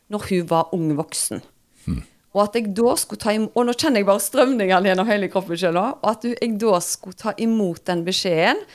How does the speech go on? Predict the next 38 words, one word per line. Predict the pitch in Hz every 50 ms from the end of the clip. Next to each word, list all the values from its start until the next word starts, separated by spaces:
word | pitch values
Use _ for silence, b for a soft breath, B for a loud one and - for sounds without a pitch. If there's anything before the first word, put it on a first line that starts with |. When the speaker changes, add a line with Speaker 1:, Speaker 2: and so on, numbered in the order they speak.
| B B
Speaker 1:
med | - 185 196 202
fatning | 202 - - 151 - - _ _ - 170 170 175 -
og | - - 196 196
ro. | 208 254 269 302 254 - b b b b b b b b b b b b
Og | 214 -
Speaker 2:
Hmm. | - -
Speaker 1:
er | 302 254 226
det | 202
noe | 185 185 -
jeg | - 214
har | 226
visst | 220 214 220 - -
hele | 247 254 220 208 170 156
tiden | 175 - 208 202 185
med | 185 190 196
deg, | 226 240 240
Susanne, | - - 165 - 175 160 151 135 143
så | 156 - -
er | 160
det | 165 170
at | 185 180 151
du | 135 - 160 170 175 185
tar | 190 - - 185 165 170
ting | - - 160 151 151
med | 147 139 -
fatning | - 190 190 - - - 135 143 147
og | 160 160 160
ro. | 175 180 185 180 B B B B
Så | B - - 180
jeg | 175
er | 196 208 -
helt | - 262 240 180 147 -
sikker | - - 180 - - 139
på | - -
at | 143 143
dette | 165 156 - - - - -
er | 139 147 143
reelt. | 131 143 143 127 92 - - - - -